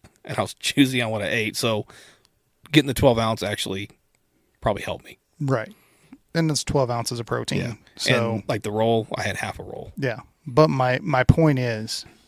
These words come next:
Speaker 2: so we overeat. So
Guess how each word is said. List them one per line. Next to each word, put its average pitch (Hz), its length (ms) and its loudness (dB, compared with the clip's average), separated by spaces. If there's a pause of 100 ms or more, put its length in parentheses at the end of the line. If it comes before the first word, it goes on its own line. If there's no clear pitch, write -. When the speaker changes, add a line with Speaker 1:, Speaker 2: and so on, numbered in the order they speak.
(360)
Speaker 2:
so 123 540 2
we 139 540 2 (640)
overeat. 160 800 2 (1600)
So 127 480 2